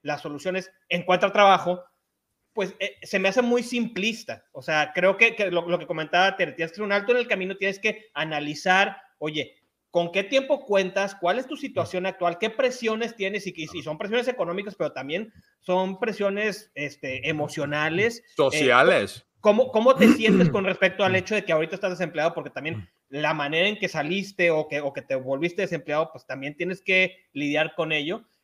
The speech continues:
Speaker 1: Este, creo que el primer paso es hacer e-, e-, esa pausa en el camino, decir, ¿dónde estoy parado, no?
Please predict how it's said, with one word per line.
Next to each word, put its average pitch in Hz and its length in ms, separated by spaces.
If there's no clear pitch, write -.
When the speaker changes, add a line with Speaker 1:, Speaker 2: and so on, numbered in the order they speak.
Speaker 1:
Este, 127 840
creo 185 180
que 233 80
el 226 80
primer 202 300
paso 202 240
es 196 60
hacer 196 320
e-, 165 240
e-, 156 160
esa 185 300
pausa 202 300
en 233 60
el 214 100
camino, 190 260
decir, 185 260
¿dónde 185 200
estoy 190 160
parado, 135 380
no? 151 220